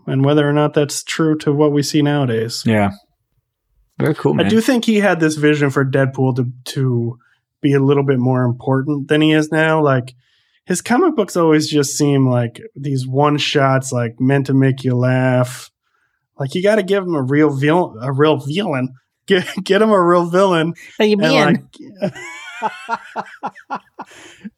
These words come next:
Speaker 1: <laughs> and, like, just give him a really good story. You know, I think the
Speaker 2: Yeah.
Speaker 1: movies have done that well. Like, get that into a comic book.
Speaker 2: Yeah.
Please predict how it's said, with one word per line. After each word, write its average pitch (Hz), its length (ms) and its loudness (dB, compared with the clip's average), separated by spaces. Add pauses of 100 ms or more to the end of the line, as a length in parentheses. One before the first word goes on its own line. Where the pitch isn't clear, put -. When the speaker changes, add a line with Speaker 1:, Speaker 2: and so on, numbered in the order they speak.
(160)
Speaker 1:
<laughs> 226 520 -4
and, 190 560 -2 (500)
like, 170 320 2
just 208 280 -2 (500)
give 214 180 0
him 277 100 2
a 233 100 4
really 190 640 0 (180)
good 180 260 -2
story. 160 500 0
You 120 80 -2
know, 131 100 0
I 160 80 2
think 196 200 0
the 151 60 0
Speaker 2:
Yeah. 143 160 4
Speaker 1:
movies 180 260 0
have 123 140 -2
done 127 200 0
that 120 220 0
well. 123 280 2
Like, 139 320 0 (240)
get - 160 -2
that - 140 0
into 214 240 2
a 90 60 -4
comic - 340 -2
book. - 380 -4 (200)
Speaker 2:
Yeah. 110 320 -4